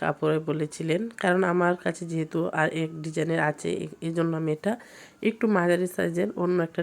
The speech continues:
ডিজাইন দিয়ে আমি এই ল্যাম্পশেডটা তৈরি করেছি। আর ল্যাম্পশেডটা তৈরি করা কিন্তু খুবই সহজ।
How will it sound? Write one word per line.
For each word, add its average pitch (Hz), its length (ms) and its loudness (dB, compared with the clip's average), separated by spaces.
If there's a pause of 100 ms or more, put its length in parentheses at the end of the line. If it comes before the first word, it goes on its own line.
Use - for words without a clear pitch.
ডিজাইন 160 340 -2 (100)
দিয়ে 156 200 -2
আমি 165 180 0 (120)
এই 170 140 -2
ল্যাম্পশেডটা 151 600 -6
তৈরি 165 280 -2
করেছি। 151 360 -6
আর 160 80 -2
ল্যাম্পশেডটা 175 560 -2
তৈরি 180 240 0
করা 165 220 0
কিন্তু 180 260 -2
খুবই 170 300 -4
সহজ। 170 400 -2